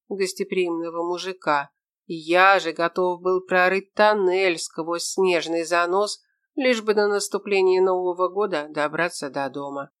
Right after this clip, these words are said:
На развилке, куда уходила вполне приличная дорога на отдаленной, мне снова пришлось остановиться. Заваленную снежной кашей дорогу расчищали несколько бульдозеров и грейдеров.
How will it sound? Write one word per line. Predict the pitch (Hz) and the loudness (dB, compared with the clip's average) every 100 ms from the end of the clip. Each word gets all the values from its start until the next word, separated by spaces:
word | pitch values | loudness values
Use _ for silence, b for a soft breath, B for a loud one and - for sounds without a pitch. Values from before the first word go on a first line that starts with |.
| _ _ _ _ - | _ _ _ _ 0
На | 226 | 4
развилке, | 226 226 220 254 320 - 185 | 6 4 2 -2 -2 0 0
куда | 196 185 180 | 2 4 4
уходила | 180 - 190 185 190 185 | 4 2 2 4 2 2
вполне | 185 - 190 190 185 | 2 2 4 4 2
приличная | 185 196 196 175 - 175 170 170 | 2 2 2 0 -2 -2 0 0
дорога | 170 170 165 170 | 2 2 0 0
на | 170 170 165 | 0 0 -2
отдаленной, | 165 175 175 180 214 208 170 165 _ _ - | 0 2 4 4 2 2 0 -2 _ _ -4
мне | 240 339 | 0 0
снова | - 185 175 | 2 2 2
пришлось | 170 170 - 175 165 | 0 -6 -6 -6 -4
остановиться. | 175 - 170 165 165 165 165 - 165 - _ _ | -8 -6 -6 -4 -6 -6 -10 -10 -12 -14 _ _
Заваленную | 185 175 190 185 180 175 170 175 | -6 2 4 6 4 2 0 -2
снежной | - 180 170 165 170 | 0 2 2 0 -2
кашей | - 170 - 170 | -2 -4 -4 -4
дорогу | 170 170 196 196 160 | 0 0 0 -2 -4
расчищали | 156 156 180 160 180 165 160 | -4 -4 -4 -4 -4 -4 -4
несколько | 160 165 - 165 156 165 | -4 -4 -6 -10 -6 -6
бульдозеров | 156 165 160 175 170 175 175 196 | -4 -6 -4 -4 -4 -4 -4 -2
и | |
грейдеров. | 190 170 147 143 139 139 | -2 -2 -4 -6 -8 -10